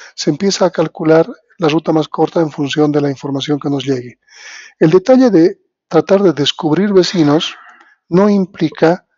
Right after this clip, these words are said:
que sean solamente los que están conectados directamente, sino que la información se manda por broadcast, con un tiempo de vida, obviamente, de tal forma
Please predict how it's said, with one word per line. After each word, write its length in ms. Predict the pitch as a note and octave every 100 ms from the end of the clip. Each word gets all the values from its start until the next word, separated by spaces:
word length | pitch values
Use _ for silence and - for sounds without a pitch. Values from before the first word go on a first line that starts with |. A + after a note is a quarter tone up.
| _ _ _ _
que 120 | -
sean 360 | - - F3 E3
solamente 580 | - G3 F3 F3+ E3+ E3+
los 180 | C#3+
que 100 | -
están 180 | D3 E3
conectados 560 | D#3 D3 C3+ D#3+ D3 C#3
directamente, 720 | C#3+ C#3+ F#3 G#3 E3+ C#3 - _ _ _ _ _
sino 280 | - E3 E3+
que 120 | D#3
la 120 | D3
información 600 | C#3+ - D#3 D#3 - A3+
se 140 | -
manda 300 | E3 F3 F3
por 180 | E3+ D3
broadcast, 560 | C#3+ D#3 - A#2+ - _ _ _ _ _ _ _ _ _ _ _ _
con 200 | D#3+ D3+
un 80 | D3
tiempo 320 | C#3+ C3 C#3
de 80 | C#3
vida, 280 | F3+ A#2+
obviamente, 680 | - D3 C#3 C#3+ C#3+ - _ _ _ - _ _ _
de 120 | D3
tal 200 | - E3+
forma 580 | - G3+ E3 D3+ F3 -